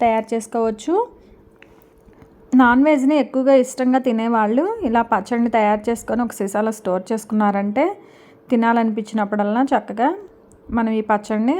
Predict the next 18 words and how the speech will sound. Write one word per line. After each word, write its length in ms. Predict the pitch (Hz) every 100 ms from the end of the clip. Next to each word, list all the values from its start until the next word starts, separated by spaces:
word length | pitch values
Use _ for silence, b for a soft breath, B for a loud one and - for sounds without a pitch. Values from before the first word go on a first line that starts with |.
| 349
అన్నంలో 320 | 214 214 214 214
కలుపుకొని 520 | 196 202 214 214 269 427 415 254 -
తినేసేయొచ్చండి. 840 | 214 208 214 208 202 208 202 220 349 427 B B B B B -
ఎంతో 220 | 220 233 254
టేస్టీగా 520 | 240 220 220 247 233 233 220
ఉండే, 200 | 220 240 -
ఈజీగా 360 | 226 208 226 233 226
తయారు 240 | 202 208 208
చేసుకునే 380 | 214 - 214 233 220
ఈ 20 | 220
నాటుకోడి 440 | 190 185 - 214 214
పచ్చడిని 420 | 196 - 196 233 349 226
ఎలా 140 | 233 240
తయారు 220 | 247 233 233
చేసుకోవాలో 460 | 220 220 226 285 381
చూద్దాం. 260 | 294 208 - - - - - - _ _ _ _ _ _ _ _ _ _ _ _ _ - 269
నేను 160 | 302 285
ఇక్కడ 180 | 254